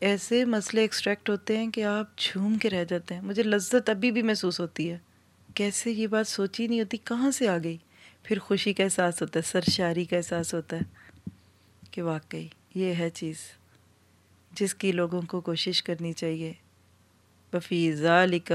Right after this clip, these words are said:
فَلْيَتَنَافَسِ الْمُتَنَافِسُونَ۔ اس کی رغبت کرو۔ اللہ کرے کہ ہمیں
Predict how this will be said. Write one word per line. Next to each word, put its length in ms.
فَلْيَتَنَافَسِ 1300
الْمُتَنَافِسُونَ۔ 1400
اس 160
کی 140
رغبت 420
کرو۔ 260
اللہ 320
کرے 240
کہ 120
ہمیں 400